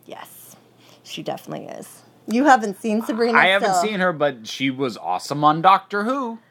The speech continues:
Speaker 1: Yeah, she's quite good on this. Um, and again, I, as I was saying, I don't mind Sabrina as much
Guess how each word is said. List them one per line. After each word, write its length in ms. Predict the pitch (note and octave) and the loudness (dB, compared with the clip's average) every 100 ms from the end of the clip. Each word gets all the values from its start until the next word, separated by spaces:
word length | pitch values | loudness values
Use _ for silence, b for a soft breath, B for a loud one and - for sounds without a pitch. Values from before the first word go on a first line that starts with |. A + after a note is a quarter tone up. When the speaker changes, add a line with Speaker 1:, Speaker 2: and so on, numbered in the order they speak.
| _ - | _ -6
Speaker 1:
Yeah, 160 | E3 | -6
she's 260 | - - G#3+ | -6 -16 -14
quite 320 | - E3 D3+ | -6 -6 -6
good 160 | B2+ - | -10 -10
on 160 | G#2+ | -14
this. 200 | F#2+ - - - | -16 -18 -14 -6
Um, 420 | F#3+ F3+ E3+ F#3+ b b b - | -2 -2 -6 -12 b b b 4
and 180 | C#4+ D#4 | 6 6
again, 420 | - D#4 F#4 G#4+ | 6 6 8 6
I, 320 | D4 A3 A3+ - | 6 6 6 4
as 240 | G#3+ A#3 | 4 4
I 120 | C4 A#3 | 4 0
was 180 | A3+ | -2
saying, 320 | A3+ A#3+ A3 G3 | -4 -4 -4 -2
I 180 | G3 A3+ | 0 0
don't 460 | G3+ A3+ A3+ A3+ - G3+ | 0 -2 0 -4 -10 -8
mind 460 | G#3 F#3+ F#3+ A#3+ | -4 -4 -6 -10
Sabrina 540 | - A3 A3 A#3 A3+ - | -14 -12 -10 -6 -6 -4
as 220 | - G#3 | -6 -6
much 560 | G#3 F#3+ F#3+ - - | -6 -6 -6 -10 -18